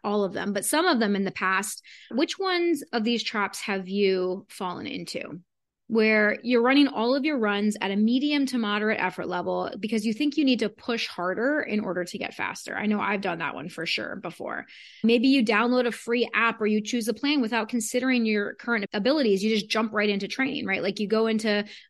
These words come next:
Garmin or Nike or Peloton or all these different apps that there are nowadays, and you just pick a plan, right? It's like, "Oh, I wanna train for a half marathon." There's a half marathon plan, right? And then you just jump right in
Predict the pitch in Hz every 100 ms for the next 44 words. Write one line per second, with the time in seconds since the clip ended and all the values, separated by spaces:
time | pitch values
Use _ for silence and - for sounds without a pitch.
0 | 190 208 233 240 233 233 196 196 220 247
1 | 226 240 226 196 185 185 - _ - 269
2 | 262 254 240 226 202 214 254 269 254 240
3 | 226 220 233 220 214 208 202 233 220 185
4 | 180 170 170 208 262 - - - - 226
5 | 262 - 262 262 226 - 233 - - 202
6 | - 208 214 214 202 370 381 220 226 233
7 | 277 269 277 262 269 294 330 254 185 175
8 | 185 208 233 277 285 320 294 202 180 165
9 | - - - 214 220 220 208 208 208 208
10 | 220 208 208 311 311 240 214